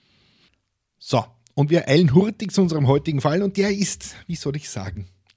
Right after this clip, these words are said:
nichts für schwache Mägen. Es geht einmal mehr um eine wirklich grausame Ermordung eines Kindes, wobei mir noch keine nicht grausame untergekommen ist. Ähm,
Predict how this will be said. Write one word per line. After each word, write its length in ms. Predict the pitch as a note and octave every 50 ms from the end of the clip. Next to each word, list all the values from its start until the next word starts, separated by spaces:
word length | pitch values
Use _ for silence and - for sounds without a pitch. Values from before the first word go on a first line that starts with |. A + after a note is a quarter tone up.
| _ _ -
nichts 460 | A#2+ C#3 - - - - - - -
für 180 | _ - - E3
schwache 380 | - - A#2 A2 - - D3+ D3+
Mägen. 460 | C#3+ A2+ A#2 A#2+ - A2+ G2 - - _ _ - - - - - - - - - -
Es 200 | - D#3 C#3+ -
geht 180 | - A3 G3 -
einmal 300 | - C#3+ D3 D3+ C#3+ C#3+
mehr 320 | B2 G#2+ A2 A#2+ A#2 -
um 100 | C3+ C#3
eine 300 | - B2 A#2+ A#2+ A2+ G#2+ A2
wirklich 460 | A#2 C#3 F3 - F#3+ D3+ - - _ -
grausame 580 | - B2 A#2 C3+ E3+ E3 - E3 C#3 C#3 C#3+
Ermordung 420 | B2+ B2 A#2+ B2 B2 C3 C#3 C3+ A#2+
eines 220 | A2 A2+ G#2+ -
Kindes, 360 | - F#3+ G#3 G3 G3+ F3+ -
wobei 320 | - C3+ - - A#2+ A2+ A2+
mir 220 | A2+ A2 G#2+ A2
noch 180 | G#2+ G2 G2 -
keine 240 | - A2+ G#2+ G#2
nicht 300 | G2+ A#2 D3 D3 - -
grausame 500 | - B2 B2 B2 B2+ - C3+ B2 A#2+ B2+
untergekommen 580 | C3 B2 A2+ - - B2 A#2 - B2+ A#2+ A#2 A#2+
ist. 140 | A#2+ A#2 A#2+ - - - - - - - - - - - - - _ -
Ähm, 280 | C3 C3 C3+ B2+ A#2